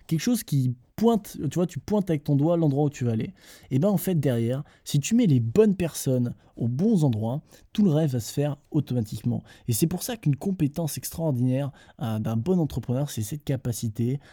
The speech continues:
à recruter, cette capacité à voir le potentiel dans les gens. Et ça, c'est important, à trouver les bonnes personnes et à les mettre au bon endroit. Et on va en parler juste après.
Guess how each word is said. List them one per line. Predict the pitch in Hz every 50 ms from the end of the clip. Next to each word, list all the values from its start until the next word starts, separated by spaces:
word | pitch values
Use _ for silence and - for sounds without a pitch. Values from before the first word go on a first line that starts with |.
| - - -
à | - 117 110
recruter, | 104 104 120 123 110 - 117 104 - 107
cette | 104 - 151 -
capacité | - 143 143 139 127 - - - - 160
à | 131
voir | 110 113 127 127 120
le | 117 110
potentiel | - 131 113 - 117 104 - - 117 117
dans | 110 107
les | 107 104
gens. | 101 104 - - - - - - - - - - -
Et | 113 110
ça, | - - - - 185 196 196 185 - _ _
c'est | - - - 143
important, | 135 127 - 123 107 - - 110 - -
à | - 117
trouver | - - - 156 180 185
les | 160 131
bonnes | 113 139 143
personnes | 139 131 117 - - 143 151 139
et |
à | 117
les | 113 113
mettre | 113 117 120 - - -
au | 120
bon | 117 120 120
endroit. | 117 110 107 123 123 165 - - - - - _ -
Et | 117
on | 107
va | 101 110
en | 107 101
parler | - 107 110 113 127 127
juste | 117 120 117 - -
après. | 113 - - -